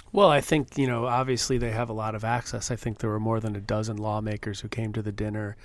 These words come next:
uh, with the Illinois Gaming Machine Operators Association. So that group, which Mister Barrios is the lobbyist for, they're made up of terminal operators, the people that own, uh, the machines and place them in bars and restaurants. And,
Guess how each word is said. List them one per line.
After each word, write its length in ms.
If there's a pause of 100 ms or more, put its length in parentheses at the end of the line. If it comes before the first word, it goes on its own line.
(460)
uh, 80
with 280
the 220
Illinois 560
Gaming 400
Machine 380
Operators 560
Association. 680
So 220 (680)
that 260
group, 300
which 140
Mister 260
Barrios 500
is 140
the 100
lobbyist 560
for, 340 (640)
they're 400
made 280
up 340
of 400
terminal 400
operators, 600
the 100
people 320
that 200
own, 540 (540)
uh, 220
the 200
machines 480
and 100
place 280
them 100
in 80
bars 240
and 80
restaurants. 500
And, 320